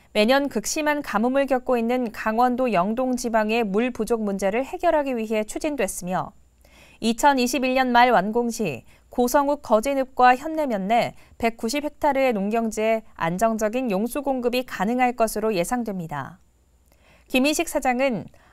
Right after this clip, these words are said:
어려운 여건에도 불구하고 현장에서 일하는 직원과 사업 현장 관계자를 격려하는 한편,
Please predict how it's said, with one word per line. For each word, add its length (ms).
어려운 380
여건에도 500
불구하고 720
현장에서 600
일하는 400
직원과 680
사업 300
현장 400
관계자를 680
격려하는 560
한편, 420